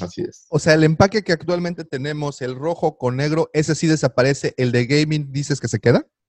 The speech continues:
Speaker 1: Eh, al menos algunas figuras más, porque es que ese de gaming es el que usa GameStop. GameStop distribuye muchísimo, es como, como entertainment.
Speaker 2: Sí.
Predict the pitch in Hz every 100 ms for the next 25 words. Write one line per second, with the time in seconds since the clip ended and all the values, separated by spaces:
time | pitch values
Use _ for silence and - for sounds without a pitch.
0 | _ _ _ _ _ - - - 127 -
1 | 120 120 120 139 160 143 117 139 127 -
2 | 117 127 135 170 - 117 - 110 - _
3 | _ _ 139 - 175 180 160 139 143 143
4 | 156 170 - _ 123 123 147 147 123 117
5 | 117 131 139 262 - - - _ _ _
6 | _ _ _ _ _ 147 165 175 214 160
7 | - 135 135 165 135 117 - 120 110 92
8 | 113 170 143 120 - 110 107 95 104 92
9 | 117 104 80 - _ _ - 104